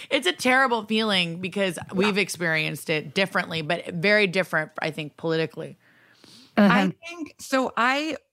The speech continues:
Speaker 3: I mean, I was out of it as a kid. I, we, I mean, I really, it's, like, the credit to our grandparents. When we were with them, they were a hundred percent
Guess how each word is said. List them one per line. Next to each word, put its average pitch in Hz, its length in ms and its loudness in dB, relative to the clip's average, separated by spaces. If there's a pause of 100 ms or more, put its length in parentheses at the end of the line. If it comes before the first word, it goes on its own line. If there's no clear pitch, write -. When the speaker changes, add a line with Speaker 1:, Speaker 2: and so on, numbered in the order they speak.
(200)
Speaker 3:
I 214 40 2
mean, 226 260 4
I 254 200 2
was 190 220 0 (160)
out 190 200 2
of 175 120 0
it 180 100 -2 (140)
as 170 180 0
a 165 60 0
kid. - 400 0 (100)
I, 214 460 0
we, 247 200 4 (120)
I - 20 2
mean, 240 160 4
I 226 100 4
really, 220 400 2
it's, 180 180 0
like, 185 180 -2
the 165 100 0
credit 175 420 0
to 170 160 -2
our 170 140 2
grandparents. 180 720 2
When 190 160 2
we 202 120 4
were 214 140 4
with 175 280 0
them, 190 220 4
they 180 180 2
were 180 200 0
a - 40 -8
hundred 175 500 -2
percent 165 480 -2